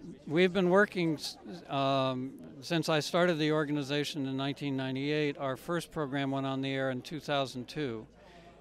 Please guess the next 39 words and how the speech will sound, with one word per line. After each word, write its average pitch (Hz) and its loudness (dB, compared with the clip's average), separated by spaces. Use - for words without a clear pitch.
And 143 2
just 156 0
to 156 -4
give 143 -2
you 147 0
the 135 -2
data 147 -2
from 123 -8
that 196 0
program, 123 -4
uh, 143 2
it 175 4
had, 147 2
uh, 127 -2
forty-six 190 0
percent 156 -4
of 135 -6
the 139 -6
population 147 -4
of 131 -6
Ethiopia 143 -2
as 135 -4
regular 160 0
listeners 147 -4
to 151 -10
the 123 -10
program. 135 -4
In 135 -2
this 143 -4
case, 147 -4
it 160 -6
was 123 -8
a 127 -6
radio 139 -2
drama 127 -4
'cause 131 -10
only 135 -2
four 147 -2
percent 143 -4